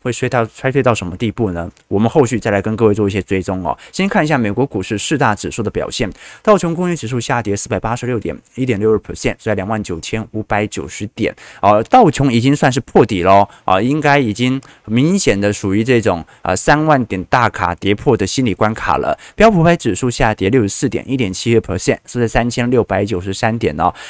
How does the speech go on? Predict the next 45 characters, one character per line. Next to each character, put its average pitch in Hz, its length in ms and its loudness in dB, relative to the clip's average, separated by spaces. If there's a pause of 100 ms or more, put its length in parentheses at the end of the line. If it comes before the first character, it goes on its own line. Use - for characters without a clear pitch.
(180)
其 208 160 2
实 269 80 6
礼 147 180 6
拜 240 260 6
五 110 160 2
它 160 140 4
也 107 140 6
算 120 200 0
是 113 160 -2
盘 110 260 -2
中 135 200 -2
破 117 240 2
底 73 160 -4
啦， 62 280 -4
啊， 101 80 -2
不 151 120 -2
过 185 160 6
因 180 80 0
为 170 200 2
尾 101 180 2
盘 107 240 -2
稍 123 160 4
微 117 140 6
有 110 100 4
所 92 160 -2
拉 104 140 4
上 107 180 -2
来。 67 200 -4 (320)
纳 240 200 4
指 - 80 -2
的 113 100 0
部 143 160 2
分 117 200 0
下 113 180 2
跌 110 100 -6
一 113 80 0
百 107 140 2
九 95 80 -4
十 87 100 -12
八 104 200 2
点， 69 160 -8 (180)
一 165 140 0
点 95 240 0
八 117 180 2
percent， - 340 -4